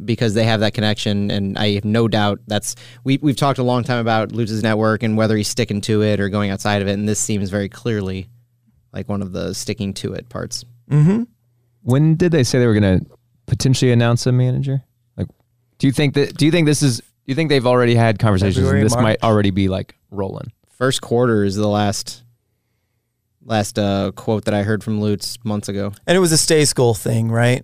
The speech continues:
Speaker 1: Mm-hmm.
Speaker 2: Um, so, like,
Speaker 1: That was where the Carnell
Speaker 2: Yeah.
Speaker 1: info was, was brought forth.
Speaker 2: So anytime it's that, it's like, if one more person comes out, it's like a done deal. At this point, I see it as seventy, eighty percent chance, right?
Speaker 1: It's interesting that he's the only name that's come out,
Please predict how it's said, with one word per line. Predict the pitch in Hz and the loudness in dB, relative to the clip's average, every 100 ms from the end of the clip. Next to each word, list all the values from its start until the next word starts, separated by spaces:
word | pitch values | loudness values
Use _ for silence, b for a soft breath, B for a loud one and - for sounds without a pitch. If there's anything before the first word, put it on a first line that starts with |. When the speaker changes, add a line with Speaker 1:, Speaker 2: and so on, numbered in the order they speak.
| - | -6
Speaker 1:
Mm-hmm. | 107 104 104 - 131 | -8 -6 -8 -4 0
Speaker 2:
Um, | 120 117 | 0 0
so, | 135 120 | 2 2
like, | 117 | 2
Speaker 1:
That | 139 185 | 2 2
was | 139 | 4
where | 147 | 2
the | 120 | 0
Carnell | - 117 110 113 104 98 - _ | 0 0 2 2 0 -2 -8 _
Speaker 2:
Yeah. | 120 113 | -4 -2
Speaker 1:
info | 107 104 | -2 -2
was, | 98 95 - - | -4 -6 -8 -10
was | 98 | -14
brought | 90 - - | -12 -14 -12
forth. | 90 - _ - | -12 -14 _ -6
Speaker 2:
So | - 131 | 0 2
anytime | 131 120 127 120 120 | 2 2 2 2 2
it's | 113 | 0
that, | - 117 120 117 - | 0 2 4 2 -2
it's | 110 | -8
like, | - 113 113 113 _ _ _ - | -4 -2 -2 -6 _ _ _ -6
if | 123 | 0
one | 139 143 | 2 4
more | 139 | 4
person | - 135 120 120 | 2 2 2 -2
comes | - 120 113 | 0 0 0
out, | 117 - | 0 -2
it's | 120 117 | -6 -4
like | 120 117 | -2 -2
a | 113 | -2
done | - 123 123 | -2 -2 -2
deal. | 131 131 - 113 | -6 -8 -8 -6
At | - 131 | -2 0
this | 143 | 0
point, | - 135 | 2 2
I | 120 | 2
see | 113 127 | 2 0
it | 117 | 0
as | 113 | 0
seventy, | - 117 113 113 | 0 0 0 -2
eighty | 113 117 | -2 -4
percent | 113 113 - - | -6 -8 -8 -8
chance, | - 117 113 - | -8 -6 -6 -8
right? | 117 113 117 - _ - | -6 -6 -8 -12 _ -4
Speaker 1:
It's | 147 | 0
interesting | 190 202 208 - 170 147 | 2 2 2 4 4 4
that | 135 131 | 2 0
he's | - 139 139 | -2 0 2
the | 127 131 | 2 2
only | 113 120 | 2 2
name | 110 107 113 | 2 2 2
that's | 107 95 | 0 -2
come | - 98 | -4 -2
out, | 104 143 104 | 0 0 -2